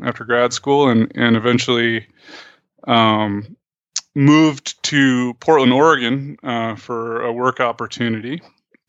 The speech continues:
And I, I moved there in two thousand six. And I lived in,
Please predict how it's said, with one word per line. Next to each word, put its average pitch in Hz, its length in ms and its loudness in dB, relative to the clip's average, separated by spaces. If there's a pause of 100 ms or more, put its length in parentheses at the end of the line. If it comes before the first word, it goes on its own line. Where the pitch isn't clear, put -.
(100)
And 120 180 -2
I, 117 140 -2
I 127 100 -6
moved 143 220 0
there 139 240 4
in 113 320 0 (880)
two - 120 -12
thousand 147 280 2
six. - 580 -6 (1300)
And 131 380 2
I 123 60 4
lived 139 360 -2
in, 127 380 0